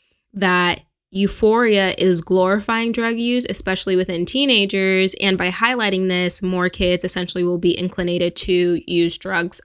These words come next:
more. It's kind of a gateway to using more drugs, which I highly disagree with. The other aspect, which I think definitely has some legs to stand on, is how this then kind of highlights or impacts how we have conversations, more specifically within the Black community, of what it means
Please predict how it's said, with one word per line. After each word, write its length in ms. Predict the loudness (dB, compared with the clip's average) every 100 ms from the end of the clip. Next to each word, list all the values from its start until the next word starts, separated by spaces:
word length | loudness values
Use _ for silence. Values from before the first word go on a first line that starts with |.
| -8
more. 500 | -4 -2 -2 -4 -6
It's 180 | -8 -2
kind 180 | -2
of 80 | 0
a 40 | 0
gateway 380 | 0 2 0 -2
to 140 | -4
using 220 | -6 -6
more 140 | -10 -10
drugs, 260 | -12 -10
which 160 | -10 -10 -8
I 180 | -6
highly 260 | -4 -4 -4
disagree 360 | -6 -10 -8 -8
with. 180 | -10 -14 _ _ _ _ -2
The 120 | 0
other 160 | 2 2
aspect, 400 | 2 0 -6 -4
which 140 | 0
I 60 | 0
think 400 | 0 0 -2 -8 _
definitely 500 | 0 0 2 -2 -2
has 300 | 0 0 -2
some 180 | -2 -2
legs 260 | -2 -4 -4
to 100 | -6
stand 340 | -2 -2 0
on, 160 | 0 -2
is 340 | -2 -2 -4 -10 _ _ _ _ -8
how 360 | 2 2 2
this 340 | 2 2 2 0
then 500 | 0 2 2 0 0
kind 240 | 0 -2
of 80 | -2
highlights 720 | 0 0 2 0 0 0 -4
or 140 | -4
impacts 460 | -2 0 0 0 -2
how 200 | -2 0
we 80 | 0
have 320 | 2 0 0
conversations, 720 | -6 -4 -4 -2 -2 -2 -4 -6 -14 -6
more 260 | 0 2 2
specifically 560 | -2 -2 0 0 0
within 220 | 0 0
the 60 | -4
Black 220 | -2 -4
community, 400 | -2 -4 -2 -2
of 120 | -2
what 100 | -4
it 160 | -6 -4
means 400 | -2 0 -2 -4